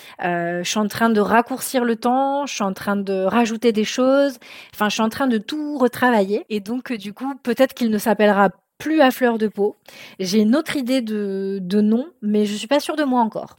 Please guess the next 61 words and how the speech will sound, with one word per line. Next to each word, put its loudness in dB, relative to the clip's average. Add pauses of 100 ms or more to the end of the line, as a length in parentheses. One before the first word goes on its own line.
(140)
<laughs> 2
Donc, -8
je -10
vous -16
dirai -6
ça -6
plus -16
tard. -12
Donc, -2
comme 4
je -4
disais, -2
donc -4
voilà, 4 (120)
vu -8
que -8
je -10
suis -6
quelqu'un 0
de -2
très 2
loyal 4
et -2
que -12
dès 0
qu'on -4
abuse -2
de -2
ma 0
confiance, -6
j'ai -4
un 0
peu, 0
ouais, 4
mon 2
cœur 0
qui -6
se -10
ferme. 4 (480)
Du -8
coup, -4
c'est -2
difficile -6
pour -2
moi 4
de 0
revenir 0
en 0
arrière 0
et 0
de -4
rouvrir -2
mon 0
cœur. -8
C'est -4
une 0
chose -4
sur -2
laquelle 2
je 0
travaille. 0